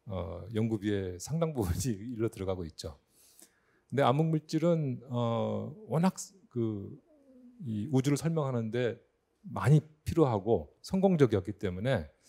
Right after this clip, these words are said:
암흑물질을 포기하기는 참 어렵습니다. 어,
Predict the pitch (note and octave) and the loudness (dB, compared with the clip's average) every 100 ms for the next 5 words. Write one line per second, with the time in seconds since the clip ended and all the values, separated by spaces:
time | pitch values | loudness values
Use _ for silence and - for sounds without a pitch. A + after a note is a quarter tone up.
0 | - - - G2+ D#3 F3+ D#3+ E3+ D#3 - | -16 -16 -6 0 2 2 2 0 2 2
1 | E3+ D3+ C#3 C3 C#3 C#3 - E3 E2 F#2 | 2 2 0 -6 -10 -12 -10 -6 -4 4
2 | A#2+ - G2 F2 G2+ C#2+ _ _ _ - | 4 4 -2 -2 -4 -6 _ _ _ -10
3 | A#2+ F2+ F2 | -6 -6 -6